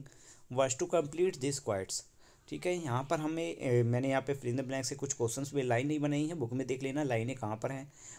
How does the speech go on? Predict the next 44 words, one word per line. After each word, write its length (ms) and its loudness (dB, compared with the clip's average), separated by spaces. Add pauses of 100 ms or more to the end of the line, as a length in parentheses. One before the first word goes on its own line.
(140)
और 120 4
इनके 200 0
आंसर 280 2
भी 140 -2
यहाँ 180 2
पर 120 -4
हमने 220 0
लिखे 260 -4
हुए 180 0
हैं। 140 -4
जैसे 220 -2
यहाँ 120 0
पे 100 0
फर्स्ट 260 -2
में 120 -2
देख 140 0
सकते 260 -2
हो 80 0
इसका 200 0
आंसर 240 0
यहाँ 120 0
पे 120 -6
सक्सीड 400 -4
आया 280 0 (580)
और 160 6
नेक्स्ट 280 0
में 160 -2 (180)
फार्मर्स 560 -2 (1500)
और 160 -2
यहाँ 180 0
पर 240 -6 (400)
नाइनटीन 440 -2
फ़ोर्टी 380 -4
नाइन, 260 -8 (1700)
इसी 200 -4
तरीके 340 0
से 120 2
सभी 280 0
के 60 2
आंसर 300 0
यहाँ 160 -2
पे 100 -6
हैं। 260 -4
सेकंड, 500 -4